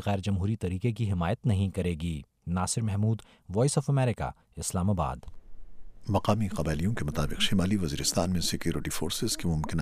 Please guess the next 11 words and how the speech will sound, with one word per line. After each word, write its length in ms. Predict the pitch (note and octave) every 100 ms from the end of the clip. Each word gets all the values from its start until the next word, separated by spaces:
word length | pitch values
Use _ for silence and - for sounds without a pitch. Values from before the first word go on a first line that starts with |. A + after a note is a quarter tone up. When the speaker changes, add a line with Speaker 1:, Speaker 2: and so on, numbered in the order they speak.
| C#2+
Speaker 2:
کارروائی 380 | D2+ D2 C#2+ F#2+
کے 120 | -
پیش 220 | - -
نظر 260 | C#2+ - D2 - - - - -
سینکڑوں 520 | - G#2+ A2 C3 B2
افراد 460 | F2 - E2 D2 F2
نقل 360 | F2+ F2 E2+ C#2
مکانی 360 | C#2+ F2 D2
کر 120 | - -
گئے 160 | C2 B1+ -
ہیں۔ 180 | -